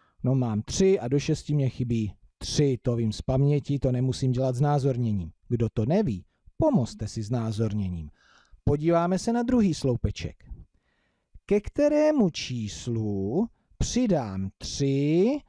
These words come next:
abych dostal výsledek šest? Takže nemám,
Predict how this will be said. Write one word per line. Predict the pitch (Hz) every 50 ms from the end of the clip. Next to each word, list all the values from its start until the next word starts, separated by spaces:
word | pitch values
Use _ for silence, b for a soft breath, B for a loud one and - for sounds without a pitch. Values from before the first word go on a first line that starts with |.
| _ _ _ _
abych | - 202 220 190 151 139 131 139
dostal | 151 180 180 - - - 214 202 196 180
výsledek | 165 165 170 - - - 165 156 151 143 139 135 _ -
šest? | - - - - 139 113 92 78 - - - _ _ _ _ _ _ _ _ -
Takže | - 147 131 117 110 98 85 76 - - - -
nemám, | - 147 190 247 285 262 202 143 113 95 87 85 76